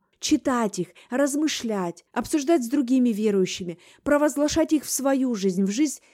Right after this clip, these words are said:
своих детей. Для чего? Чтобы мы могли верой растворять буквально их в своем сердце. И мы учились видеть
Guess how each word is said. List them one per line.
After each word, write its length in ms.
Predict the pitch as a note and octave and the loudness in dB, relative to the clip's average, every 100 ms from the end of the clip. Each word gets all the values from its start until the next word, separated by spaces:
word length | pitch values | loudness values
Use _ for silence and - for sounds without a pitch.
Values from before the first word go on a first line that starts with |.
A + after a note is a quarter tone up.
| _ | _
своих 460 | - C4 C#4+ C#4+ B3+ | -6 2 2 2 2
детей. 580 | C#4 - B3 G3 D#3+ _ - G#3 | -2 0 0 0 0 _ -14 -6
Для 180 | A3+ | -4
чего? 460 | C#4 - C#4 A3 D#3 _ | -2 -2 -2 -2 -2 _
Чтобы 300 | - B3+ A#3+ | -6 -2 0
мы 140 | B3 C#4+ | 2 2
могли 340 | C#4 B3+ - | 2 0 -2
верой 600 | A3+ G3 G#3+ C#4 C#4+ C4+ - - | -4 -6 0 2 2 -2 -6 -6
растворять 760 | C4+ C4 - C#4 C4+ C#4 C4+ | -4 -4 -4 -4 -4 -4 -4
буквально 400 | A#3 C4+ C4 A#3+ | -6 -4 -2 -2
их 140 | A#3+ - | -4 -4
в 40 | |
своем 280 | - A#3 A3+ | 0 2 2
сердце. 540 | - A#3 F#3+ - F#3 _ _ - | -2 0 -2 -2 -14 _ _ -6
И 100 | - | 6
мы 100 | C4+ | 6
учились 560 | D4+ C#4+ - D#4+ D4+ - | 6 2 4 4 4 0
видеть 400 | A#3 C#4+ B3 G3+ | 2 2 2 -2